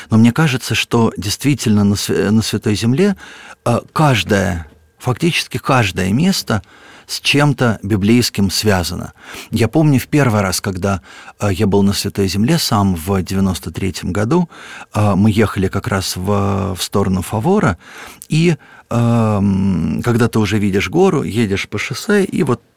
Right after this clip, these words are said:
такой указатель, на котором написано «Наин». Вот просто вот дорожный указатель на «наин».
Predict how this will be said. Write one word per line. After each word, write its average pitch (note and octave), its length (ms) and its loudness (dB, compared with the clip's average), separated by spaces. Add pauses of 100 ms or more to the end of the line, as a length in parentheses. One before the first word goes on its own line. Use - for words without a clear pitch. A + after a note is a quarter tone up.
(220)
такой A#2 380 2
указатель, B2+ 680 -2 (340)
на B2 80 0
котором A#2 360 0
написано G2 560 0
«Наин». G#2+ 680 2 (1200)
Вот - 240 -2
просто G#3+ 320 -2
вот B2 140 0
дорожный A2+ 400 0
указатель F#2+ 580 -6
на G#2 300 -4 (240)
«наин». F2 560 0